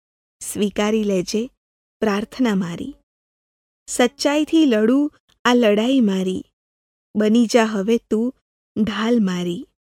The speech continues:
જાણું છું બધી ભૂલ છે મારી, માટે જ સમયે આજે મારી છે બાજી. તૂટી રહી છે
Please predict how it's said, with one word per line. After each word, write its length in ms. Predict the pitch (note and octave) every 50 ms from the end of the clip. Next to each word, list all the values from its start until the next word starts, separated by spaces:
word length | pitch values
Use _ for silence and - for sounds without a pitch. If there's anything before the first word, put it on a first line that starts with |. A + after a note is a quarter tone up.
| _ _ _ _ _ _ _ _ _ _ _ -
જાણું 420 | F3+ A3+ G#3+ G3+ G#3+ A#3+ C#4 D4
છું 300 | - - - A3+ F3+ - _ _ _ _ _ _ _ _ _ _ G3+
બધી 360 | A#3 A#3 F3+ E3+ A3 C#4+ D#4
ભૂલ 360 | A#3+ - G#3+ G#3+ A#3+ C#4+ D4+
છે 220 | D4+ - - D#4+
મારી, 500 | D#4 B3+ G#3 F#3+ F#3+ G3+ A#3 B3 G3+ - - _ _ _ _ _ _ _ _ _ _ _
માટે 500 | - G3+ G3+ G3 G3 - - - G#3+ F#2
જ 180 | F2 - - - _ _ _ _ _ _ _ _ _ -
સમયે 640 | - - - A3 G#3+ A3 A#3+ B3+ B3+ A#3+ A#3+ B3+ C#4 _ _ _ _ _ _ _ _ -
આજે 300 | G3 G3 F#3+ F#3+ B3+ C4
મારી 420 | A#3 G#3 G3 F#3+ F#3+ G3 A#3+ B3
છે 200 | A#3 - - G#3+
બાજી. 420 | F3+ F3 F3 E3+ E3 - D3+ D#3 - _ _ _ _ _ _ _ _ _ _ _ _ _ _ _ _ _ _ - - _ -
તૂટી 320 | C#4+ C4+ B3 - D#4 D#4
રહી 280 | C4+ C4 B3+ B3+ C#4 C#4+
છે 320 | - - D4 C4 C#4 D4+